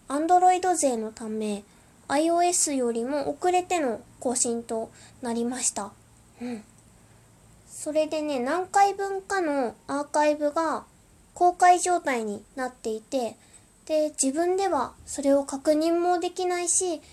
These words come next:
非公開設定にもできないっていう状態がちょっ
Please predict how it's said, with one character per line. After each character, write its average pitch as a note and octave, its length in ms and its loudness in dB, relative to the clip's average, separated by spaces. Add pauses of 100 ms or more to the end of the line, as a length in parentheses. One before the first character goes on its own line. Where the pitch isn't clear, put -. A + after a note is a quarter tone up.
(180)
非 - 180 -10
公 D#4+ 220 2
開 D#4+ 260 4
設 E4 220 -2
定 D4+ 180 -2
に C#4 100 0
も C#4+ 220 0
で B3+ 160 -6
き D4 140 -2
な C4+ 120 0
い A#3+ 60 0
っ A3+ 40 -6
て A#3 180 -12
い A#3 120 -2
う A3+ 60 -4
状 A#3 200 -2
態 A#3+ 260 -4
が C#4+ 220 0
ち - 160 -4
ょ - 20 -10
っ E4+ 40 -14